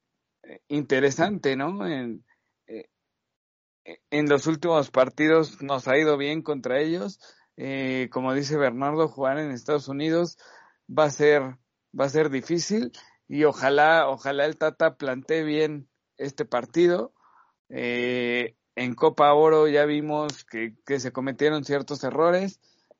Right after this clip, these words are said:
y, y nos terminaron costando. Entonces,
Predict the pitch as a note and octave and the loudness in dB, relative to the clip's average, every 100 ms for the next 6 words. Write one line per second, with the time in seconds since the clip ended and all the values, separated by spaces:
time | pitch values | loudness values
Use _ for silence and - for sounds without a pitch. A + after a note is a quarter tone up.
0 | _ C3+ C3+ C#3 C#3 C#3 C3+ C#3 C3 C#3 | _ -2 -2 -2 0 2 2 0 0 0
1 | C#3+ D3+ D#3+ D3+ B2+ - F3 F3+ F3 G#3 | 2 2 2 0 -4 0 0 2 0 -2
2 | _ _ _ _ C3+ A#2 C#3 C#3 C#3+ D#3+ | _ _ _ _ -10 -6 -4 -4 2 2
3 | D3+ B2+ - | 2 -2 -14